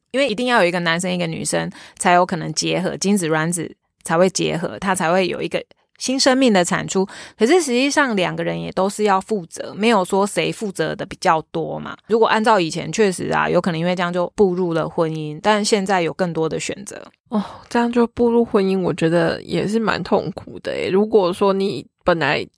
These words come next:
Speaker 2: 就打算跟别人分手，因为有蛮多案例就是，诶，你已经打算说，啊，这个人不适合，我要跟他分手了，结果他跟你说他怀孕了，啊，你要怎么办？
Speaker 1: 啊，对。
Speaker 2: 啊，不然你就生下来啊。他们没有想到说后续的状况是生下来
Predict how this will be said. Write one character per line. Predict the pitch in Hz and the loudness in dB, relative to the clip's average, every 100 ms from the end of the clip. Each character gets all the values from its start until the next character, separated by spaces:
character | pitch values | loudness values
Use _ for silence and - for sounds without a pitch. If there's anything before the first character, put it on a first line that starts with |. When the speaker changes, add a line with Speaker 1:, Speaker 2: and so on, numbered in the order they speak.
| - | -2
Speaker 2:
就 | 240 | 0
打 | - 135 | 2 2
算 | 202 196 | 0 0
跟 | 190 185 | -2 -2
别 | - 113 | -2 -2
人 | 113 175 | -2 -4
分 | - 123 | -6 -6
手， | 190 - - - - _ | -4 -4 -6 -10 -20 _
因 | 226 | -2
为 | 277 | 2
有 | 226 | 0
蛮 | 175 143 226 | 2 -2 0
多 | 202 | 2
案 | 208 - 214 | 2 2 0
例 | 214 | -2
就 | 208 208 | 0 2
是， | 208 - - | 2 -2 -4
诶， | 233 | -2
你 | 220 202 | -2 -4
已 | - 196 | -6 -4
经 | 202 214 | -2 0
打 | 156 | 0
算 | - 208 208 | 2 0 2
说， | 196 | 2
啊， | - 202 - - _ | 2 0 -4 -20 _
这 | - | 0
个 | 240 | 2
人 | 170 190 | 2 0
不 | 175 | -2
适 | - 202 | 2 2
合， | 202 | 4
我 | 139 | 2
要 | 143 | 2
跟 | 151 | 0
他 | 165 | -2
分 | - 160 160 | 0 0 0
手 | - 92 | -2 -4
了， | 101 | -4
结 | 190 | -2
果 | 196 196 | 0 0
他 | 185 | -2
跟 | 185 170 | -2 -2
你 | |
说 | 180 165 | -2 -4
他 | - 170 | -2 -4
怀 | - 85 | -2 -4
孕 | 156 156 | -6 -6
了， | - - - - _ | -10 -14 -20 -20 _
啊， | 226 | 0
你 | 214 | 4
要 | 214 | 4
怎 | 208 | 6
么 | 185 | 4
办？ | 185 220 208 - | 4 2 2 -6
Speaker 1:
啊， | 262 262 247 - | -12 -12 -14 -6
对。 | 311 277 247 226 208 185 165 - | -4 -4 -6 -8 -12 -14 -18 -2
Speaker 2:
啊， | 240 | -2
不 | 240 254 | 2 4
然 | 202 | 4
你 | 180 | 0
就 | 208 | -2
生 | 214 190 | 0 0
下 | 220 160 | 2 2
来 | 58 50 | 2 -2
啊。 | 58 76 | -6 -6
他 | - 247 | -2 0
们 | 240 | 0
没 | 214 196 | 0 2
有 | 190 | 2
想 | 202 175 | 0 -2
到 | 175 202 | 0 0
说 | 196 | 0
后 | 196 196 | 2 2
续 | 196 208 | 2 0
的 | 175 | 0
状 | 175 190 | 2 0
况 | 190 196 202 | 0 -2 0
是 | 202 202 | -2 -2
生 | - 196 | 0 0
下 | 220 214 185 | 2 4 4
来 | 95 76 | 2 -2